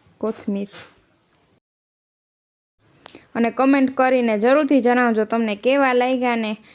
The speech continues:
લીલા મસાલાથી ભરપૂર સોયા વડીવાળા ભાત. તો જરૂરથી જણાવજો.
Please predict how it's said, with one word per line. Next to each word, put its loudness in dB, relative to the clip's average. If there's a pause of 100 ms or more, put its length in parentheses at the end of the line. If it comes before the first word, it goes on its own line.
(160)
લીલા 2
મસાલાથી 0
ભરપૂર -2
સોયા -2
વડીવાળા -2
ભાત. -2 (1200)
તો -4
જરૂરથી 2
જણાવજો. -2